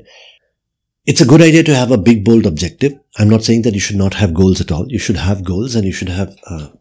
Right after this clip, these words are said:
you should give yourself wide liberties to change directions as long as the overall direction remains the same. So that's goals and objectives, and the year is coming to an end, and we're gonna start calculating what we did this year, what were our original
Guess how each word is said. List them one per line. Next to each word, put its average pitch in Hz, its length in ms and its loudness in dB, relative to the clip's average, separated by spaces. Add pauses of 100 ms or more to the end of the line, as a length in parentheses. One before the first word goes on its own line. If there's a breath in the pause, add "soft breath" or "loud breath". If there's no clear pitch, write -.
(480 loud breath)
you - 80 -8
should 123 180 0
give 135 140 -2
yourself 165 380 0
wide 104 420 -2
liberties 101 960 0
to 110 80 0
change 110 400 0
directions - 720 -6 (220 loud breath)
as 123 240 0
long 123 200 4
as 139 140 0
the 139 140 0
overall 139 420 2
direction 92 420 -4
remains 85 300 -4
the 85 100 -6
same. - 220 -12 (600)
So 175 460 2 (840)
that's 139 300 2
goals 135 340 6
and 151 120 4
objectives, 110 560 0
and 110 400 2 (100)
the 107 100 0
year 123 220 4
is 139 120 -2
coming 120 360 0
to 123 120 2
an 98 140 2
end, 127 260 0
and 120 420 0 (360)
we're 104 260 2
gonna 113 180 6
start 117 320 0
calculating 113 580 0
what 104 240 -2
we 110 80 2
did 98 260 -2
this 98 240 -2
year, 95 160 0
what 95 280 -4
were 101 120 2
our 95 180 -2
original 92 560 -2